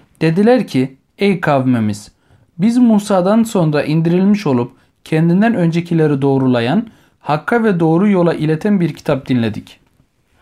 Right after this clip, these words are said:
Ey kavmimiz, Allah'ın davetçisinin çağrısını kabul edin ve ona, ve ona iman edin.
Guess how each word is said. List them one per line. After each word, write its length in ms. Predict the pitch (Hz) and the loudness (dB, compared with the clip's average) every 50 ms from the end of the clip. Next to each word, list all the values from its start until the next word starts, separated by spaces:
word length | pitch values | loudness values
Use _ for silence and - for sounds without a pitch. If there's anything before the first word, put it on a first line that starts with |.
| _ _ _ _ _ _ _ _ - | _ _ _ _ _ _ _ _ 0
Ey 200 | 175 185 175 175 | 0 0 0 0
kavmimiz, 600 | - 147 127 120 123 120 113 110 104 - - _ _ _ _ _ _ _ _ _ _ _ | 0 -2 0 0 0 -2 -2 -2 -4 -8 -14 _ _ _ _ _ _ _ _ _ _ _
Allah'ın 520 | - 147 160 175 190 196 196 247 254 247 208 | -2 0 2 2 2 2 2 2 0 0 2
davetçisinin 680 | 202 190 185 190 196 185 - 175 175 190 190 196 190 | 0 0 0 -2 -4 -4 -4 -4 -2 0 0 0 0
çağrısını 560 | 175 - - 170 165 160 160 160 - 165 156 139 | 0 0 0 2 2 0 0 -2 -2 -2 -2 0
kabul 280 | - 156 147 147 139 | -2 -2 0 0 0
edin 260 | 135 120 110 110 107 - - _ _ _ _ _ _ _ 165 | 0 0 -2 -4 -6 -8 -14 _ _ _ _ _ _ _ -2
ve 40 | |
ona, 400 | 175 180 175 170 175 170 160 147 | 0 2 2 2 0 0 -2 0
ve 140 | 170 190 - | 0 0 0
ona 240 | - 160 156 165 185 | 0 0 0 0 0
iman 440 | 180 175 156 151 143 151 151 147 139 | 0 -2 -2 0 0 0 0 0 0
edin. 380 | 131 120 113 127 107 104 - | 0 -2 -2 -4 -6 -8 -10